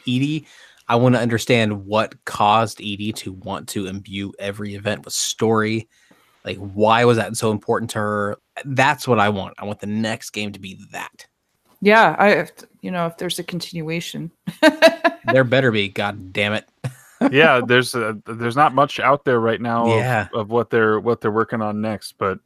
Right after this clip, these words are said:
Speaker 3: I'm, I think we're all fairly, fairly excited for it, uh, whenever word gets out.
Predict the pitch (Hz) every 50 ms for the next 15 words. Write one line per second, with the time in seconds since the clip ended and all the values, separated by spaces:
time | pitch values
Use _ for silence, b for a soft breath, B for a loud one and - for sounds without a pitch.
0 | - - 101 101 98 95 98 _ _ - - 92 95 - - 117 98 - 104 98
1 | 95 95 98 95 95 98 _ _ b b b b b b b - 135 117 110 104
2 | 104 101 95 98 98 95 - _ _ _ _ _ - 127 120 117 113 113 110 107
3 | 104 101 - - - 107 104 104 98 95 - - 110 101 95 95 92 87 _ -
4 | 104 95 90 90 90 92 95 101 101 98 98 95 92 101 98 92 90 87 - _
5 | _ _ _ _ _ _ _ _ - 107 101 92 92 90 90 92 87 - - 110
6 | 92 85 80